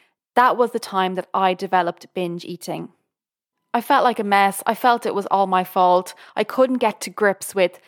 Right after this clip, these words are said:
how I have just studied dietetics and nutrition for four years,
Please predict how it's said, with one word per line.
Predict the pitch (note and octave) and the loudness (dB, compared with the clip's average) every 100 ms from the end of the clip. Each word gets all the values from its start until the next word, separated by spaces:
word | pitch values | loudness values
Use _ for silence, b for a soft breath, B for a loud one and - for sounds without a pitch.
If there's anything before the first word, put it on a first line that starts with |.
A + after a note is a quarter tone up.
| b b | b b
how | - G#3 G3 G3 - | 0 2 4 2 2
I | G3+ | 2
have | F#3 F#3 | 0 -4
just | - G3+ - - | -2 -2 -4 -12
studied | - G#3 G3+ F#3+ F#3 - | -4 -2 0 0 -4 -2
dietetics | F#3+ F3+ G3+ F3+ F3+ - | 0 2 2 -2 -2 -6
and | F#3+ F3+ | -6 -6
nutrition | - F3 E3+ E3+ | -4 -4 -4 -8
for | E3+ F3 | -8 -12
four | - F#3 F#3 | -2 0 2
years, | F3+ F3+ F3+ - | 2 0 0 -2